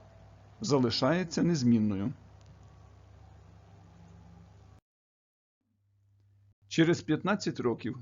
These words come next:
після створення теорія електромагнітного поля Максвелла була підтверджена експериментально.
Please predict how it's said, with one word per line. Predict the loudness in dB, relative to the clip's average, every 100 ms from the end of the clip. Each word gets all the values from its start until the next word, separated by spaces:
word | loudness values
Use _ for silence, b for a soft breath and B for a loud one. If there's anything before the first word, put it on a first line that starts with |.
| -12
після | -8 -6 -2 -4
створення | -4 -4 -2 -2 -2 -4 -8 -20 -20 -8
теорія | 2 4 4 4 2 0
електромагнітного | 0 0 -2 0 2 2 2 -2 0 0 0
поля | 0 0 2
Максвелла | 2 -2 -4 -2 0 0 -4 -10 b b b b -2
була | 2 4 4
підтверджена | 2 -4 0 0 0 0 -2 -2 -6
експериментально. | -8 -4 -2 2 2 2 -2 -4 -6